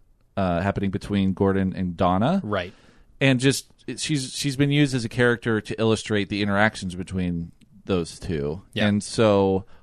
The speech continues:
Speaker 1: like, she always was like the, "Oh, Joni's got a thing. Joni's gotta have a Cabbage Patch Kid, so I gotta go watch a guy get electrocuted to death." Remember that episode?
Speaker 2: What?
Speaker 1: That was in season one.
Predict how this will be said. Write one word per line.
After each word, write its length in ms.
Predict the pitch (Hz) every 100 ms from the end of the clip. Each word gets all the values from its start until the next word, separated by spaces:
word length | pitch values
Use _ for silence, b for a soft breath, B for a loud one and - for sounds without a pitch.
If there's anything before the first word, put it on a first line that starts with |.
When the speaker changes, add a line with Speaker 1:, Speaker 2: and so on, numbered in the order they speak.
| -
Speaker 1:
like, 140 | 127
she 260 | - 165 143
always 300 | 143 190 160
was 180 | 156 131
like 240 | 123 117
the, 260 | 113 104 98
"Oh, 280 | 110 113 117
Joni's 380 | 107 120 127 117
got 160 | 127 120
a 80 | 113
thing. 520 | - 123 117 113 113
Joni's 340 | 113 117 113
gotta 320 | 110 113 110 98
have 160 | 110 104
a 60 | - -
Cabbage 380 | - 110 110 -
Patch 380 | - 107 -
Kid, 340 | - 113 104 92
so 100 | 101
I 80 | 101
gotta 180 | 104 104
go 140 | 104
watch 220 | 101 98
a 20 | 98
guy 220 | 90 95
get 320 | 87 - 101
electrocuted 640 | 95 98 - - 107 92
to 80 | 92
death." 320 | 92 92 90 87 _ b b b b b b b -
Remember 180 | 135 147
that 140 | 170
episode? 400 | 170 175 131 180
Speaker 2:
What? 340 | 156 185 247 285
Speaker 1:
That 100 | - 156
was 120 | 139
in 60 | 120
season 320 | 139 110 98
one. 320 | 95 87 85